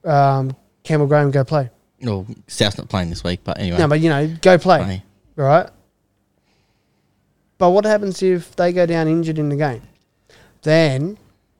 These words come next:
Speaker 1: your player goes down injured, or in his case, Harry Grant, who hasn't played eighty minutes and still come back from a hamstring, says, "Yeah, nah, look, coach, I'm not gonna be able to make eighty." But then Marnie's just got injured in, or suspended in, in the, in the game leading in.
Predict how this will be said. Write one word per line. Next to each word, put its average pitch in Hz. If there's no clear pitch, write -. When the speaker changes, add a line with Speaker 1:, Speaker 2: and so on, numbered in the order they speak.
Speaker 1:
your 151
player 190
goes 147
down 143
injured, 143
or 143
in 120
his 147
case, 127
Harry 139
Grant, 139
who 127
hasn't 127
played 131
eighty 127
minutes 143
and 127
still -
come 135
back 127
from 131
a 117
hamstring, 143
says, 131
"Yeah, 135
nah, 131
look, 143
coach, 135
I'm 135
not 139
gonna 123
be 123
able 123
to 123
make 123
eighty." 139
But 156
then 151
Marnie's 151
just 139
got 143
injured 143
in, 139
or 147
suspended 143
in, 139
in 143
the, 131
in 151
the 135
game 147
leading 139
in. 147